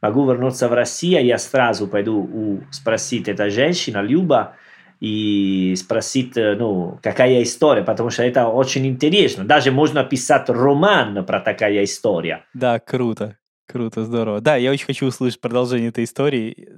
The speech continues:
Speaker 2: Да, даже знать, когда выяснишь.
Speaker 1: Когда у меня есть шанс приехать в Москву, я обязательно буду, буду искать и потом вам расскажу. Не, не проблема.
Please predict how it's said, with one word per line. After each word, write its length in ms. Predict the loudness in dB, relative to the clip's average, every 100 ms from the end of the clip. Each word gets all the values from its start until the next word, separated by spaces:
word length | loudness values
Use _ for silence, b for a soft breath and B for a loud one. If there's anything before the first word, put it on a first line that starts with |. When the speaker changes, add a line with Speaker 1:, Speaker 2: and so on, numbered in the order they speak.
| -20 _ _ _
Speaker 2:
Да, 360 | _ -6 -4 -4 -2
даже 300 | 2 2 2
знать, 340 | 0 0 0
когда 260 | -2 0 2
выяснишь. 240 | 2 2
Speaker 1:
Когда 380 | 2 4 4 4
у 60 |
меня 200 | 4 2 2
есть 140 | 2
шанс 320 | 0 0 -2 -6 -4
приехать 400 | 0 2 2 -2
в 40 |
Москву, 340 | -4 -6 -4 0
я 880 | 4 4 4 2 4 4 4 4 2
обязательно 800 | 0 0 2 2 2 -2 -6 -4
буду, 920 | -4 -4 -4 -4 -4 -2 -2 -4 -6 -12 _ _ _
буду 300 | 0 2 2
искать 460 | 0 2 2 2 -2
и 40 |
потом 320 | -4 -2 0
вам 180 | 2 0 0
расскажу. 640 | -2 -2 -4 -2 -6 -10 _ _ _
Не, 180 | -10 -6
не 140 | -4 -2
проблема. 600 | 0 0 -2 -4 -8